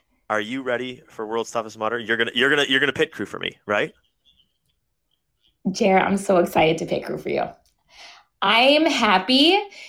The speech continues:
Speaker 2: to go and pit for you. I'm excited to pay back for all of the years that you,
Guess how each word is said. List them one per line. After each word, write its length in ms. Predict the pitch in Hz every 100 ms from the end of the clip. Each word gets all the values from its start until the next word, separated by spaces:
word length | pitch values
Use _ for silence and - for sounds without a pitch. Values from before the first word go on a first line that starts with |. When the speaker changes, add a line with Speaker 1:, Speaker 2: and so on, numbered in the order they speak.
| - -
Speaker 2:
to 140 | 233
go 640 | 196 185 160 139 147 269 - - _ - _ -
and 320 | 214 214 208
pit 260 | - 247 -
for 100 | 302
you. 380 | 285 269 277 285
I'm 160 | 208 214
excited 760 | 190 - 208 233 277 294 -
to 220 | - 247 220
pay 580 | - 254 277 330 339 240
back 440 | 269 208 208 -
for 240 | - 233 214
all 160 | 208 240
of 120 | 262
the 80 | 277
years 480 | 233 220 202 208 - - - - - _ -
that 320 | 208 190 185
you, 640 | 196 240 247 240 240 240